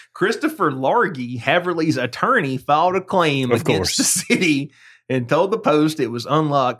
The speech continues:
Speaker 1: unlike any other incident he's seen in the twenty years of practice.
Speaker 2: Oh, come on, buddy.
Speaker 1: <laughs> She, I mean, I've, well, I've never seen anyone get their finger <laughs> chopped off in a
Speaker 2: I
Speaker 1: library
Speaker 2: have.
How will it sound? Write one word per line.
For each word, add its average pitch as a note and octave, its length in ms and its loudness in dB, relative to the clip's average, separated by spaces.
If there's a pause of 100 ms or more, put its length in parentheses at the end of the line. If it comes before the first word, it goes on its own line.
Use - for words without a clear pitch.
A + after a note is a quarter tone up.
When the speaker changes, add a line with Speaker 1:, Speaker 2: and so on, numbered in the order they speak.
Speaker 1:
unlike F3 520 2
any F3+ 260 -2
other D#3 240 2
incident B2 560 -4
he's D3 320 -2
seen C3+ 300 -2
in A#2 180 -4
the A#2 80 -8
twenty C#3+ 280 -4
years C3 420 -2
of A2+ 160 -6
practice. A2+ 640 -4
Speaker 2:
Oh, F#2 180 -2
come B2+ 260 2
on, D#2 220 -4
buddy. E2 300 -6
Speaker 1:
<laughs> - 80 0
She, - 460 2
I - 20 2
mean, C#3 380 -2
I've, B2+ 280 -2
well, D3+ 180 4
I've D3 160 0
never B2+ 240 0
seen A#2 260 -4
anyone A#2+ 320 0
get B2 160 0
their A#2+ 100 -6
finger B2+ 300 -2
<laughs> - 0 -
chopped - 420 -4
off C3+ 200 -4
in D#3 40 0
a G#2 40 2
Speaker 2:
I C#3+ 240 0
Speaker 1:
library E3 220 2
Speaker 2:
have. C#3 40 0